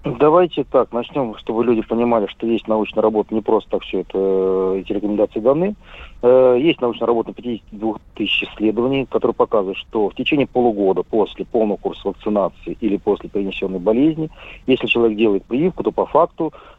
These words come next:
э, защита сильно особо не усиливается. То есть в течение полугода после перенесённого заболевания, если оно было в клинической модифицированной форме, то есть какие-то были симптомы заболевания, вакцинация, в принципе, не показана.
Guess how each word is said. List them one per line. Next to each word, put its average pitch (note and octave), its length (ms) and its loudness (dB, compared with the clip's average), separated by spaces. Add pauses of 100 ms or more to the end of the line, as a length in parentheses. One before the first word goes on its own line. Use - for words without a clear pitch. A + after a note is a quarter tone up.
(140)
э, A2+ 520 6
защита C#3 360 2
сильно B2 280 -2
особо G#2+ 260 -2
не A2 60 -2
усиливается. F2 440 -6
То G#2 60 -4
есть - 100 -16
в - 40 -20
течение C#3 220 0
полугода A2 420 0
после - 220 -12
перенесённого G2 420 -6
заболевания, C#3+ 480 2
если G#2+ 180 -6
оно G#2+ 100 -4
было G2 160 -6
в - 60 -12
клинической A2 640 -4
модифицированной F#2 640 -6
форме, F#3+ 320 0
то A2+ 60 -8
есть G#2 120 -8
какие-то G#2 280 -4
были A2 200 0
симптомы A2+ 520 -2
заболевания, G2+ 600 0 (360)
вакцинация, G#3+ 420 0
в - 20 -10
принципе, D3+ 320 -4
не A#2+ 120 2
показана. E2+ 540 -4